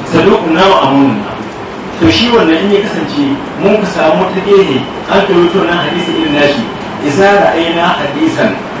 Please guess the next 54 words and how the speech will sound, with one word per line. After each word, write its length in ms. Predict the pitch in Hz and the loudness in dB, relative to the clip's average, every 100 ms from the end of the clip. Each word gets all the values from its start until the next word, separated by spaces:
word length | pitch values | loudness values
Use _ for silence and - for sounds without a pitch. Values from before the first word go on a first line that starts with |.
| - | -2
in 80 | 175 | 2
mun 160 | 196 | 4
haɗa 200 | 196 165 | 4 2
wani 180 | 165 185 | 2 2
hadisi, 440 | - 151 165 147 - - - - | 0 0 -2 -2 -2 -4 -8 -2
"yushbihu 320 | 151 147 202 170 | 2 4 4 4
ma 220 | 151 - | 4 4
rawahu", 320 | - 165 151 | 4 4 4
ya 160 | 160 170 | 2 2
kama 160 | 151 | 4
da 160 | 165 143 | 4 4
hadisin 320 | 139 160 143 | 2 0 0
da 100 | 127 | 0
ya 80 | 131 | 2
rawaito, 340 | 135 135 135 135 - - - | 4 4 4 -2 -4 -12 -8
ko 80 | 170 | 0
ya 160 | 185 | 4
da 180 | 196 185 160 | 4 4 0
hadisin 240 | 180 160 | -2 -2
da 80 | 135 | 2
ya 80 | 135 | 2
rawaito, 180 | 135 - | 2 -2
sai 80 | 190 | -2
mu 100 | 165 | 0
gane 220 | 175 - | 2 2
ashe 180 | - 175 165 | 0 -2 -2
kenan 260 | 151 165 170 | -2 -2 0
dai, 100 | 170 - 196 | -2 -4 2
daidai 240 | 202 208 | 4 6
shi, 220 | 190 190 240 - - - | 4 0 -6 -8 -12 -2
yau 160 | - 196 | 4 4
bai 160 | 170 | 4
samu 240 | - 151 175 | 2 2 2
kuskure 380 | 180 190 208 180 | 0 0 2 2
nan 120 | 170 196 | 2 0
da 80 | |
shi 120 | 180 - | -2 0
samu 400 | 165 165 135 151 | 2 2 0 -2
kai 140 | 131 | -2
ne 100 | 113 - | -2 -4
ba. 80 | - - 101 - - | -8 -8 -8 -8 -2
Dan 160 | 180 208 | 2 4
nan 160 | 190 190 | 2 2
da 80 | |
aka 160 | - - - | 0 -2 -2
tunani 300 | 156 147 170 | 2 4 4
gare 240 | 147 139 143 | 4 2 2
shi, 80 | - | 4
yau 120 | 160 143 | 4 4
bai 80 | |
same 220 | - - 151 | 2 2 2
shi 100 | - | 2
ba 60 | 131 | 0
kenan. 280 | 123 110 - | 0 -2 -4